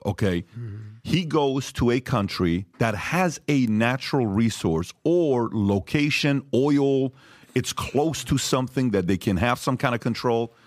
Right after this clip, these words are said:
Speaker 1: And they go to him and they say, "Here's what we're gonna be doing. We're gonna come here and we're gonna bring billions of dollars of infrastructure to your country. However, here's what you're gonna give us." Pa, pa, pa, pa, pa,
Speaker 2: Mm-hmm.
Speaker 1: okay? And then the presidents who said no,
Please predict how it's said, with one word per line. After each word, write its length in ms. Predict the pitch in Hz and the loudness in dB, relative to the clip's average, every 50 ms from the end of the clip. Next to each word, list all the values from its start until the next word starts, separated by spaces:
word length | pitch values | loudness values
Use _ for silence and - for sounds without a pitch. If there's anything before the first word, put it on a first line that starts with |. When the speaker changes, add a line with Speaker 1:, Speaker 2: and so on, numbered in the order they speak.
| - - - _ _ _ _ | -20 -20 -20 _ _ _ _
Speaker 1:
And 140 | 135 127 127 | 0 0 2
they 80 | 131 | 2
go 180 | 117 131 151 151 | 2 2 0 0
to 140 | 147 - 151 | 0 0 0
him 60 | 131 | 0
and 120 | 127 117 | 2 2
they 100 | 117 117 | 2 0
say, 360 | 117 - - 131 120 120 123 - | 0 0 0 0 0 0 -2 -4
"Here's 240 | 127 120 143 143 123 | -2 -2 -2 0 0
what 120 | 139 127 117 | 0 0 0
we're 60 | 110 | 0
gonna 120 | 110 104 98 | 0 0 0
be 120 | 95 85 | 0 0
doing. 280 | 85 85 76 69 - - - _ _ _ _ _ _ _ _ _ _ - | 0 -2 -2 -2 -6 -8 -14 _ _ _ _ _ _ _ _ _ _ -2
We're 120 | 107 117 | 0 0
gonna 140 | 135 147 147 | 2 0 0
come 240 | 127 156 131 117 110 | 0 -2 -2 0 0
here 380 | 107 98 92 85 87 95 107 - _ _ _ _ _ _ _ _ _ - | 2 2 2 2 0 -2 -6 -10 _ _ _ _ _ _ _ _ _ 0
and 120 | 113 113 | 0 2
we're 60 | 123 127 | 2 2
gonna 100 | 123 110 | 2 2
bring 200 | 104 110 110 95 | 2 0 0 0
billions 480 | 87 98 113 120 135 143 147 135 123 135 | 0 0 0 2 2 0 0 0 -2 -2
of 80 | 110 | 0
dollars 340 | 104 107 104 101 101 95 85 | 2 2 2 2 0 -2 -2
of 100 | 92 87 | 0 0
infrastructure 600 | 98 101 - - 101 - - - 95 - - 95 | 0 -2 0 -2 -4 -2 0 -2 -2 -2 -4 -6
to 100 | - - 95 | -2 0 0
your 60 | 87 | 0
country. 480 | - - 80 78 73 - - 58 - - _ _ _ _ _ _ _ _ _ _ _ | 0 0 -2 -2 -2 -4 -8 -8 -8 -12 _ _ _ _ _ _ _ _ _ _ _
However, 520 | - - 107 110 113 123 107 78 76 - - _ _ | -4 -2 0 2 2 0 0 -2 -4 -8 -10 _ _
here's 280 | - - 143 147 117 123 | -2 0 0 0 0 -2
what 160 | 123 - - | -2 -2 0
you're 60 | 107 | 0
gonna 160 | 107 98 92 | 0 0 0
give 180 | 85 104 85 71 | 0 0 -2 -2
us." 260 | 62 - - - - _ _ - | -2 -6 -8 -14 -18 _ _ -2
Pa, 80 | 110 107 | -2 0
pa, 140 | - 101 - | 0 -2 0
pa, 140 | 95 92 | 0 0
pa, 100 | 82 87 | 0 -2
pa, 220 | 80 - 78 62 - | -2 -2 -4 -6 -6
Speaker 2:
Mm-hmm. 220 | - 131 127 131 117 | -10 -12 -8 -8 -4
Speaker 1:
okay? 320 | - 113 95 98 110 123 - _ _ _ _ _ _ _ _ _ _ _ _ | -2 0 0 0 -2 -4 -10 _ _ _ _ _ _ _ _ _ _ _ _
And 160 | 131 127 131 | 0 0 2
then 140 | 139 139 131 | 2 2 2
the 160 | 127 127 127 | 2 2 2
presidents 580 | 110 - - 175 185 208 220 220 170 147 131 - | 0 0 0 0 0 0 0 -2 0 0 0 0
who 80 | - 127 | 0 -2
said 260 | - - 131 117 110 | 0 2 0 0 2
no, 580 | 120 135 180 240 240 196 147 117 110 123 117 | 2 0 2 2 2 2 2 0 0 0 -2